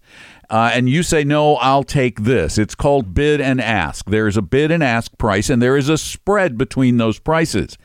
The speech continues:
So when you sell V T into the market, you usually get the bid. And when you buy it, you pay the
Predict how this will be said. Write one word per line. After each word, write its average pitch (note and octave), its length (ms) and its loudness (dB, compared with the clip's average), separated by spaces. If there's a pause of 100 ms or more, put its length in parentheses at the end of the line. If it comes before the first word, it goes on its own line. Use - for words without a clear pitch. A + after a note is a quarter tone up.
(320)
So E3 240 0
when D#3 320 -2
you G3 400 2
sell F3+ 720 0
V A#2 280 0
T A#2 320 0
into G2 180 0
the F#2+ 120 0
market, A2+ 600 0
you F3+ 580 0
usually D3+ 600 0
get A2 300 -2
the F3+ 100 0
bid. D#3 560 0 (1200)
And C3+ 160 -2
when D3 160 0
you C#3+ 140 2
buy E3 400 0
it, B2+ 260 0
you C3+ 140 0
pay F#3 420 0
the E3+ 240 0